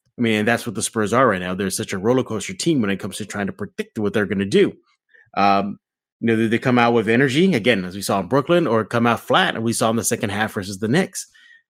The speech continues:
I, I, I'm gonna lean towards the Spurs in this game, Joe. I think the numbers show that they can do it. Um, I, I, I, I, I think it'll come down to the wire, considering, you know, that this is still a team, the Spurs,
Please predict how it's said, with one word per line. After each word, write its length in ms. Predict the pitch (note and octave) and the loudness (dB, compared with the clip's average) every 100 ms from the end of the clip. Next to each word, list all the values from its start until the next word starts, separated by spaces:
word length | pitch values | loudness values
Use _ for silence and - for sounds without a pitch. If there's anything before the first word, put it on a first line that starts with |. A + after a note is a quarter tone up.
| _ - | _ -2
I, 80 | C3 | 0
I, 240 | B2+ B2+ | 0 2
I'm 100 | F3+ | 4
gonna 140 | G#3 | 6
lean 220 | G#3+ G#3 G#3 | 6 4 4
towards 240 | F#3+ F3+ | 2 2
the 60 | B2+ | -2
Spurs 520 | - D3 D3+ E3+ D3+ | -2 2 4 2 0
in 200 | D3 B2+ | -2 0
this 180 | C3+ - | 0 2
game, 260 | D#3+ D#3 | 2 2
Joe. 240 | D3 D3+ B2+ | 2 4 4
I 120 | A#2+ | 2
think 340 | C#3 C#3+ - _ _ _ _ | 2 0 -4 _ _ _ _
the 80 | A2+ | -2
numbers 380 | A2 C#3 C#3+ A#2 | 0 2 2 0
show 580 | - C3 B2+ B2 A#2+ - _ | 2 4 4 2 -2 -14 _
that 120 | A2 | -4
they 100 | G#2+ | -2
can 180 | G2+ F#2 | -6 -6
do 260 | A#2+ C3+ C3 | 0 2 2
it. 140 | B2 - - _ _ | 0 -12 -20 _ _
Um, 480 | E2+ E2 E2 F2 G2 _ _ _ _ | -6 -4 -6 -8 -16 _ _ _ _
I, 60 | G#2 | -6
I, 180 | - G2+ | -6 -6
I, 260 | G#2+ G#2+ - | -6 -6 -6
I, 320 | G#2+ - D3 | -6 0 0
I 120 | B2 | 2
think 160 | D3 D3+ | 0 0
it'll 100 | B2 | 0
come 180 | - B2 | 0 0
down 160 | A#2+ | 0
to 80 | G#2+ | 0
the 100 | G2 | -4
wire, 420 | G2 G#2 A#2+ D3+ | 0 4 4 4
considering, 720 | D3+ A#2+ G2 A2+ A2 A2 A2 - | 0 -8 -4 -2 0 0 -2 -4
you 100 | A#2 | -4
know, 240 | G2+ G2+ F#2+ | 0 -2 -2
that 220 | F#2+ F#2 | -4 -6
this 140 | F#2+ | -8
is 100 | F#2+ | -8
still 220 | - G#2+ | -2 0
a 100 | G#2+ G2 | 0 -4
team, 440 | - A#2+ G#2 G2+ | -4 -2 0 -2
the 80 | F#2+ | -4
Spurs, 560 | - G2 F#2 G2 - | -4 -4 -2 -4 -8